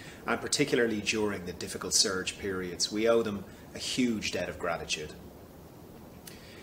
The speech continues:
The event today comes at an opportune juncture in our journey. We, as a nation,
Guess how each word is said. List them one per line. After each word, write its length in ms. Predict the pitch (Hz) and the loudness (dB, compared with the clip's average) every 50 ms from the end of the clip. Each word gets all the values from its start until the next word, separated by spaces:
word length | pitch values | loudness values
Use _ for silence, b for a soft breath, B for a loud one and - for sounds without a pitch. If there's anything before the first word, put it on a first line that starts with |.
| B B B B B B B - - - | B B B B B B B -12 -2 6
The 140 | 127 139 | 10 10
event 240 | 135 147 180 185 180 | 12 12 10 8 8
today 400 | - - 143 147 147 151 151 143 | 6 10 12 12 12 12 12 12
comes 680 | 143 - - 127 120 117 113 107 104 98 90 - - - | 8 4 0 0 0 0 0 0 2 4 6 6 6 4
at 140 | 117 113 110 | 2 2 2
an 80 | 107 | 2
opportune 880 | 113 110 - - 117 98 95 - - 127 120 113 113 110 104 104 98 101 104 - | 2 2 2 2 0 2 4 4 6 6 4 2 2 0 -2 -4 -6 -6 -6 -2
juncture 680 | - - 113 107 104 - - 104 95 92 92 92 95 - - - - | 0 0 0 2 2 0 0 2 2 0 0 0 -2 -4 -8 -6 2
in 160 | - 147 139 135 | 6 6 8 8
our 200 | 120 110 104 92 | 6 6 4 2
journey. 380 | - - 90 80 71 - - - - - - - - - - - - - - - - - - - | 0 -2 -2 -2 -4 -6 -10 -12 -14 -16 -16 -16 -16 -18 -18 -16 -16 -18 -12 -6 -6 -6 -6 -4
We, 460 | - 104 107 104 104 104 104 101 104 | 0 0 2 2 2 2 2 2 2
as 200 | 101 98 107 110 | 2 4 4 4
a 80 | 117 110 | 4 4
nation, 360 | 113 123 131 123 - - - | 6 6 6 6 6 4 2